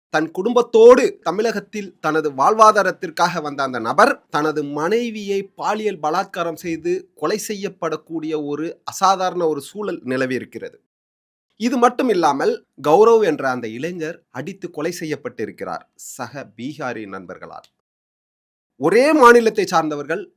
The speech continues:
என்ன ஒரு கொடூர புத்தி அவர்களுக்குள் வந்தது என்று தெரியவில்லை. ஒரு பெருங்குடியில் இருக்கக்கூடிய ஒரு தனியார் கட்டிடத்துல அந்த பெண்ணையும் அந்த பெண்ணுடைய கணவர் இரண்டு வயது குழந்தையும் தங்க வைக்கிறாங்க. ஆனா இவர் இதற்கு முன்பாக கௌரவ் என்பவர் ஏற்கனவே இங்கு ஒரு துணிக்கடையில வேலை செய்திருக்காரு. தமிழ்நாட்டுல வேலை செய்து விட்டு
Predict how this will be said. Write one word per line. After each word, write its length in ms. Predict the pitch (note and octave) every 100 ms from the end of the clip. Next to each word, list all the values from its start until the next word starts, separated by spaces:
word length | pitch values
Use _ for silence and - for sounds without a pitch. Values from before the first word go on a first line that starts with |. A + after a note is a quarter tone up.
| _
என்ன 360 | C#3+ A3 C#4+
ஒரு 200 | A#3+ G3
கொடூர 400 | F3 F3+ B3+ C#4
புத்தி 280 | F3 G3 B3+
அவர்களுக்குள் 480 | G#3+ F3 E3 D#3 G3
வந்தது 320 | D#3+ D#3 E3+
என்று 200 | D3+ C3
தெரியவில்லை. 520 | B2+ B2 B2+ A2 C3 _
ஒரு 400 | - D4 A3 - -
பெருங்குடியில் 460 | A#3+ D4 C#4 B3+
இருக்கக்கூடிய 500 | G#3+ - F#3 G3 G#3
ஒரு 200 | B3 G#3
தனியார் 480 | F#3 G#3+ C4 A#3 D#3+
கட்டிடத்துல 1040 | C3 - - F3 B3+ A3 - D#3+ A#3+ G3+ -
அந்த 180 | C#3+ C3+
பெண்ணையும் 420 | E3+ G#3+ G3 A3+
அந்த 180 | G#3 E3+
பெண்ணுடைய 400 | F3 G3 F#3 D#3+
கணவர் 420 | D#3+ F3+ A3 B3
இரண்டு 460 | D3 D3+ A#3 C#4 A#3
வயது 240 | F#3 D#3
குழந்தையும் 440 | F3+ A3+ A#3+ A3+
தங்க 220 | A3 E3 E3
வைக்கிறாங்க. 440 | C#3 A2 F#2 F2+
ஆனா 220 | - B3+
இவர் 280 | B3+ A#3+ D4+
இதற்கு 340 | A#3+ A#3+ B3+ A#3+
முன்பாக 400 | B3 B3 C4 G#3+
கௌரவ் 380 | A3 C4+ D4
என்பவர் 480 | B3 G3+ E3 F3+ -
ஏற்கனவே 540 | E3 G#3+ A#3 A#3 B3+ C#4
இங்கு 160 | A#3
ஒரு 180 | G#3 F#3
துணிக்கடையில 640 | A#3 B3+ A3+ F#3+ F#3+ A#3+ F#3
வேலை 180 | F3+ G#3+
செய்திருக்காரு. 500 | E3+ C3+ G#2+ G2 -
தமிழ்நாட்டுல 540 | A2+ A#2 A2+ G#2 - -
வேலை 180 | F3 G#3
செய்து 240 | G3+ D#3
விட்டு 400 | D#3 - D4+ -